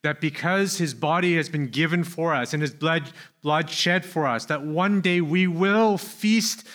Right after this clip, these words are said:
with him in heaven. In the midst of hardship, in the midst of the wilderness, of confusing times, of discouragement,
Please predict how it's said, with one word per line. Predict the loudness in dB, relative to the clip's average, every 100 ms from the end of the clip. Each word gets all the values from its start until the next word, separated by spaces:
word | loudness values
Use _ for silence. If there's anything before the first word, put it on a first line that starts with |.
| -20 -12
with | -2 0 0 2
him | 2 2 0
in | -2 -2
heaven. | 0 0 0 -2 -6 -16 _ _ _ _ _ _ _ _ _ _ _ _ _ _ _ _ _ _
In | -4
the | -2
midst | -2 -2 -2 -2 -6 -6 _ -12
of | -10
hardship, | -8 -6 -6 -8 -10 -12 _ _ _ _ _ _
in | -6 -4
the |
midst | -4 -2 0 0 -4 -6
of | -4
the | -4
wilderness, | -2 -4 -6 -12 -12 -12 -14 -14 -14
of | -12
confusing | -8 -10 -10 -8 -4 -2 -2
times, | -2 -2 0 -2 -4
of | -6
discouragement, | -6 -8 -4 -2 -2 -4 -10 -14